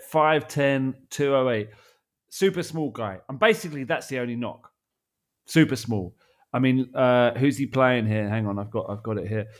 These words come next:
He's playing the likes of, uh, Central Michigan is about the biggest team he's playing, like Delaware, Dartmouth, Towson,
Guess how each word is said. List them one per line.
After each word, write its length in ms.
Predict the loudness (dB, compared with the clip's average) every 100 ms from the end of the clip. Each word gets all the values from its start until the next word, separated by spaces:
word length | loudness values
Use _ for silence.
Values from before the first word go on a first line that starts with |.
| _ _ -2
He's 160 | 0
playing 400 | 2 4 4 4
the 80 | 2
likes 420 | 4 4 4 0
of, 460 | -2 2 2 0 -4
uh, 180 | -6 -4
Central 420 | 0 0 0 -2
Michigan 540 | 0 0 -2 -4 -4
is 220 | -2 -2 0
about 300 | 4 2 2
the 60 |
biggest 440 | -4 -4 -2 -6 -6
team 160 | -6
he's 120 | -6
playing, 280 | -6 -6 -6
like 140 | -8 -10 -2
Delaware, 720 | 0 2 2 2 2 2 2 0
Dartmouth, 680 | 4 6 6 4 0 -2 -4 _ _ -8
Towson, 840 | 0 2 2 -2 -2 0 0 0